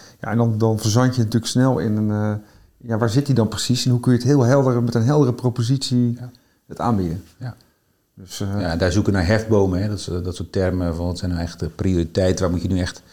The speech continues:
Speaker 2: op gaan drukken? Waar, waar, maar waar zit ook jouw tijd in en jullie tijd in? En waar stop je dat dan in? Gewoon letterlijk in uren ook, hè. Van, bijna een soort, volgens mij hebben we zelfs een keertje gewoon de week bij, bijgepakt van, joh, wat doe je dan eigenlijk? Van, nou, ik doe dat en dat en dat en dat. Oké, prima. En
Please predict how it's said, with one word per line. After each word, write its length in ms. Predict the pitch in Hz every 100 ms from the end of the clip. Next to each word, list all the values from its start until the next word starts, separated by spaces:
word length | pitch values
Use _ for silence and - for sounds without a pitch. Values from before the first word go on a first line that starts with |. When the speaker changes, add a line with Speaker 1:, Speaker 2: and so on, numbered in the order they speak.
| _ _ _ _
Speaker 2:
op 140 | _ -
gaan 160 | 90
drukken? 360 | 80 92 90 90
Waar, 300 | 95 90 -
waar, 180 | - 101
maar 100 | 104
waar 160 | 101 104
zit 160 | 113
ook 120 | - 95
jouw 240 | 110 123
tijd 280 | 131 107 98
in 120 | 95
en 80 | 98
jullie 220 | 101 135
tijd 300 | 123 104 87
in? 180 | 85 80
En 80 | 85
waar 100 | 92
stop 180 | - 131
je 60 |
dat 120 | 113 90
dan 120 | 80
in? 280 | 73 78 - _ _
Gewoon 180 | - 101
letterlijk 340 | 110 95 101
in 80 | 87 104
uren 220 | 107 69
ook, 140 | -
hè. 140 | 120 127
Van, 220 | 101 87 - _ _ _ _ _ _ _
bijna 180 | 98 95
een 60 |
soort, 140 | 92 98
volgens 220 | - 101
mij 100 | 101
hebben 180 | 95 95
we 60 |
zelfs 140 | 104 101
een 180 | 104 95
keertje 260 | 113 101
gewoon 160 | 101 104
de 100 | 104
week 380 | 110 113 120 110
bij, 260 | 110 101
bijgepakt 420 | 101 107 - 113
van, 100 | 113
joh, 120 | 107 107
wat 140 | 104
doe 120 | 117
je 60 | 120
dan 140 | 107
eigenlijk? 360 | 98 87 87 85
Van, 320 | 92 92 82
nou, 160 | 110 87
ik 120 | 73
doe 120 | 82
dat 260 | 82 95 95
en 60 |
dat 180 | 85 85
en 60 | 80
dat 200 | 87 85
en 100 | 87
dat. 340 | 80 78 80
Oké, 220 | 95 101
prima. 320 | 101 113 123 123
En 160 | 101